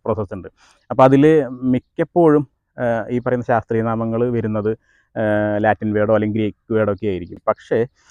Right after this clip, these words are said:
നമ്മുടെ, ആ, മലയാളത്തിൽ അല്ലെങ്കിൽ നമ്മുടെ കേരളത്തിലോട്ട് വരുമ്പോൾ നമ്മുടെ കേരളത്തിൽ ഇപ്പോൾ, ഇപ്പോൾ ഈ കണ്ടുപിടിച്ചിട്ടുള്ള ഈ ഒരു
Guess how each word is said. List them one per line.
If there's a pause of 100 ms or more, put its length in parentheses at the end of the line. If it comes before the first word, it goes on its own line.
(320)
നമ്മുടെ,
ആ, (640)
മലയാളത്തിൽ
അല്ലെങ്കിൽ
നമ്മുടെ (100)
കേരളത്തിലോട്ട്
വരുമ്പോൾ
നമ്മുടെ
കേരളത്തിൽ (340)
ഇപ്പോൾ,
ഇപ്പോൾ
ഈ
കണ്ടുപിടിച്ചിട്ടുള്ള
ഈ
ഒരു